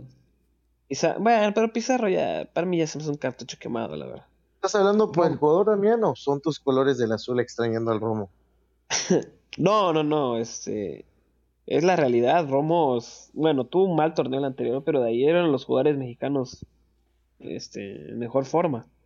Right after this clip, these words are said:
Speaker 2: ¿no? Entonces, yo creo que lo va a hacer bien. Y sí, es cierto, hasta ahorita Monterrey decepcionante, no, no se puede defender, ¿no? Pero yo sigo teniendo la confianza de que, mm, va a mejorar el equipo. Tiene que mejorar, tarde o temprano.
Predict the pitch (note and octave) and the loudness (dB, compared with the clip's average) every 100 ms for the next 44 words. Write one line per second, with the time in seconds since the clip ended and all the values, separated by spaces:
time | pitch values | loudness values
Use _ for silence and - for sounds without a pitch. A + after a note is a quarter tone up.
0 | - C#3 F#3 C3 A#2+ B2+ B2+ A#2+ A#2+ - | -4 -2 -2 -2 -4 -4 -2 -4 -6 -14
1 | _ _ _ C3+ D#3+ E3 D#3 B2+ C3 C3+ | _ _ _ 0 0 0 0 2 2 4
2 | D3 D3 F3+ A#3 - _ _ _ _ _ | 4 4 2 -2 -8 _ _ _ _ _
3 | _ - E3 F#3 A#3+ A3+ - A3 - D3+ | _ 0 2 4 4 4 4 2 2 2
4 | C#3 D3 E3 F#3+ D3 C3+ C#3+ F3+ E3+ D3 | 4 2 2 2 2 2 4 4 2 0
5 | - C3 C#3 C#3 C3+ C3+ G#2+ D3 C#3+ C#3 | 0 0 0 -2 -2 0 0 -2 -2 0
6 | C#3 C3 B2 A#2+ C3 A2+ A#2+ C#3+ E3 D3+ | 2 2 -2 -2 -2 -2 -4 0 2 4
7 | D#3+ F3 - _ - C3 F3 E3 - G3+ | 4 2 -4 _ -12 -2 0 0 0 2
8 | F#3+ E3 C3 C#3 D#3 D#3+ D3 A2+ A2 A#2 | 2 0 0 2 2 4 4 2 0 -6
9 | G#2+ C3 C#3 C3+ C#3 D#3 D#3 _ _ _ | -6 -2 -2 -2 -6 -8 -12 _ _ _
10 | _ _ _ _ _ _ _ - C3+ D#3 | _ _ _ _ _ _ _ 0 2 2
11 | D#3 E3+ F#3 - - A2 A#2+ A#2+ A#2 C#3 | 2 0 0 -4 -12 -6 -4 -4 -2 0
12 | F3 D#3 C3 C3 B2+ A2+ A2+ - - E3+ | 2 0 0 0 0 -2 -8 -10 -4 0
13 | E3 D#3+ C#3+ C3+ A#2+ A2+ A#2+ _ D3 D3+ | 0 0 -2 -2 -4 -4 -8 _ -2 0
14 | C#3 B2 A2+ A#2 A#2+ | 0 -2 -6 -6 -10